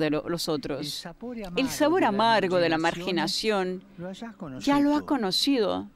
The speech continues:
Speaker 2: Lo ha conosciuto per tutta la vita.
Speaker 1: Ya lo
Speaker 2: Ha già
Speaker 1: conoció
Speaker 2: sentito
Speaker 1: durante
Speaker 2: su
Speaker 1: toda
Speaker 2: di
Speaker 1: su
Speaker 2: sé
Speaker 1: vida. Ya ha
Speaker 2: l'indifferenza,
Speaker 1: sentido sobre la
Speaker 2: il
Speaker 1: indiferencia y
Speaker 2: disprezzo
Speaker 1: el
Speaker 2: dei
Speaker 1: desprecio
Speaker 2: passanti,
Speaker 1: de los
Speaker 2: di chi lo
Speaker 1: transeúntes,
Speaker 2: considerava
Speaker 1: de quien
Speaker 2: come
Speaker 1: lo
Speaker 2: uno scarto
Speaker 1: consideraba
Speaker 2: della
Speaker 1: como un
Speaker 2: società,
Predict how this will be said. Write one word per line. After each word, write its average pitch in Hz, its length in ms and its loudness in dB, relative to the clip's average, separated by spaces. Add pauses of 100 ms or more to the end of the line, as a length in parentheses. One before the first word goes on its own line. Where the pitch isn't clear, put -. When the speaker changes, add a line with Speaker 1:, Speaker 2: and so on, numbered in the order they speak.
(120)
Speaker 2:
Lo 190 100 -10
ha 233 40 -12
conosciuto 226 460 -12
per 180 160 -14
tutta 208 260 -12
la 147 80 -10
vita. 131 400 -12
Speaker 1:
Ya 240 100 4
lo 277 100 4
Speaker 2:
Ha - 20 2
già 277 80 2
Speaker 1:
conoció 254 360 0
Speaker 2:
sentito 202 220 -6
Speaker 1:
durante 196 280 0
Speaker 2:
su 233 60 -4
Speaker 1:
toda 330 200 4
Speaker 2:
di 311 80 4
Speaker 1:
su - 160 -2
Speaker 2:
sé 196 80 -2
Speaker 1:
vida. 160 340 2
Ya - 0 -
ha - 60 -10
Speaker 2:
l'indifferenza, 240 420 4
Speaker 1:
sentido 247 380 0
sobre 202 260 0
la 202 80 0
Speaker 2:
il 208 80 0
Speaker 1:
indiferencia 196 760 0
y 208 60 0
Speaker 2:
disprezzo 185 60 2
Speaker 1:
el 170 100 0
Speaker 2:
dei 160 60 2
Speaker 1:
desprecio 185 520 -2
Speaker 2:
passanti, - 20 -
Speaker 1:
de 156 80 0
los 156 140 -2
Speaker 2:
di - 20 -18
chi - 80 -4
lo 147 40 0 (100)
Speaker 1:
transeúntes, 247 500 0
Speaker 2:
considerava 143 580 -10
Speaker 1:
de 233 100 2
quien 254 160 2
Speaker 2:
come - 20 0
Speaker 1:
lo 254 60 4
Speaker 2:
uno 247 40 -4
scarto - 80 -2
Speaker 1:
consideraba 220 480 4
Speaker 2:
della 202 100 4
Speaker 1:
como 185 140 0
un 190 60 -2
Speaker 2:
società, 156 120 -2